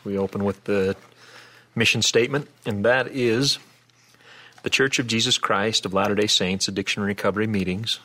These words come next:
assist those who desire to recover from addiction. We also welcome family and friends whose lives may be affected by the addiction of another. We are a group of brothers and sisters who share our experience, faith, and hope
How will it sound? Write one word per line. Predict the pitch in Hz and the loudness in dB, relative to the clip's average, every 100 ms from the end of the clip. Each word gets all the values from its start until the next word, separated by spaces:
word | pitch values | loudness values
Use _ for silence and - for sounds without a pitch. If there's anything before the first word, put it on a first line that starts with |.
| - | -2
assist | 101 - 117 - | 2 4 4 2
those | 107 107 107 | 2 2 2
who | 110 | -2
desire | 113 104 90 95 | 0 2 2 0
to | - | 0
recover | 107 101 98 98 | -2 0 0 0
from | 95 104 | -2 -4
addiction. | 101 107 - 92 82 - _ _ _ - - - _ | -2 -2 -2 -4 -6 -20 _ _ _ -20 -20 -20 _
We | - | 0
also | 98 98 - 110 | 2 4 2 4
welcome | 101 - 107 | 2 2 -2
family | 107 101 101 104 | -2 0 2 0
and | 101 | 0
friends | - 120 104 101 | 0 0 2 0
whose | 110 92 | -2 0
lives | 107 101 92 90 90 | 2 2 2 -2 -2
may | 95 | -2
be | 92 98 | 0 0
affected | 95 98 90 101 | 0 -2 -4 -4
by | 92 90 | -2 0
the | 98 | 0
addiction | 92 92 - 90 | 0 -2 -2 -2
of | 90 | -2
another. | 92 87 85 - _ _ _ _ _ - _ - | 0 0 -4 -8 _ _ _ _ _ -20 _ 0
We | 139 | 2
are | |
a | 135 | 2
group | 123 135 | 2 0
of | 131 | 0
brothers | 104 117 117 | 4 4 4
and | 120 | 2
sisters | 113 120 104 - 90 90 | 2 2 0 0 -2 0
who | 101 | 2
share | - 117 110 | 2 4 4
our | 110 | 2
experience, | 107 - 117 98 92 104 - | 0 0 2 2 2 0 0
faith, | - 95 92 | 2 2 2
and | 117 | -2
hope | 110 92 92 | 2 2 0